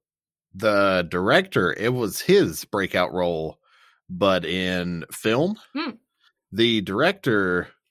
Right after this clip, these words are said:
Speaker 1: Kyohei Ishiguro, has actually done something else before this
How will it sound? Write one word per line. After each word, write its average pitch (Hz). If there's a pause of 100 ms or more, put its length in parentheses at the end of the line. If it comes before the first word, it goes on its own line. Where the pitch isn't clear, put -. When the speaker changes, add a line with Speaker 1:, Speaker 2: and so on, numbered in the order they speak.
(240)
Speaker 1:
Kyohei 107 (360)
Ishiguro, 110 (580)
has 104
actually 135
done 85 (180)
something 185
else -
before 82
this 73